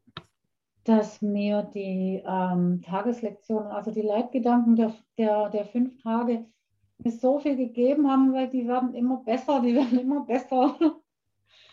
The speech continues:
Ja, weil es halt jetzt nicht mehr darum geht, in der Überschrift zu lesen, äh, alles, äh, hat ke-, ähm, keinen Sinn oder keine Bedeutung, sondern mir, mir, mir,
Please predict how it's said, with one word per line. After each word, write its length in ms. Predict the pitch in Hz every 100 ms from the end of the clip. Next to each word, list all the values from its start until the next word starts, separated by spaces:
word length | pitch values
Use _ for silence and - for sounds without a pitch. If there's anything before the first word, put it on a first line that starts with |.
| _ _ -
Ja, 240 | 247 277
weil 120 | 269
es 40 | 262
halt 180 | 262 247
jetzt 200 | 254 254
nicht 180 | 262
mehr 180 | 262 233
darum 380 | 226 220 220 220
geht, 320 | 226 262 262 _ _ _ _
in 160 | - 240
der 120 | 240
Überschrift 880 | 254 311 320 311 302 302 - - _ _ _ - _ _
zu 100 | 277
lesen, 600 | 247 269 294 294 277 254
äh, 40 |
alles, 580 | 226 247 247 220 262 269 - -
äh, 40 |
hat 340 | 233 240 240 -
ke-, 200 | 247 -
ähm, 500 | 220 220 214 202 -
keinen 200 | 240 220
Sinn 220 | 226 233
oder 140 | 240 226
keine 260 | 240 226
Bedeutung, 500 | 220 220 196 214 247
sondern 340 | 233 220 214 208
mir, 220 | 208 208 220
mir, 340 | 220 214 214
mir, 260 | 220 220 -